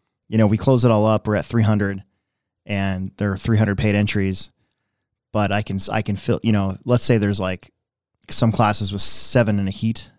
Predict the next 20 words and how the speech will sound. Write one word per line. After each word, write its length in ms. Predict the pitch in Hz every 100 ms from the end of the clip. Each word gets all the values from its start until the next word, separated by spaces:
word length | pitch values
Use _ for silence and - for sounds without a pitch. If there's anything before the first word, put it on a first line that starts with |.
| _
If 80 | 120
I 80 |
can 120 | 117 110
add 280 | 104 104
a 20 | 107
couple 240 | 113 113
more 400 | 110 110 110 104 -
and 180 | 104 101
we 80 | 101
don't 220 | 104 104
go 100 | 101
over 180 | 104 98
the 120 | 95
hundred 320 | - 101 95
fifty 240 | - 104 90
people 320 | - 113 110
limit, 260 | 113 110 -
'cause 120 | 98
that's 200 | 98
what, 100 | -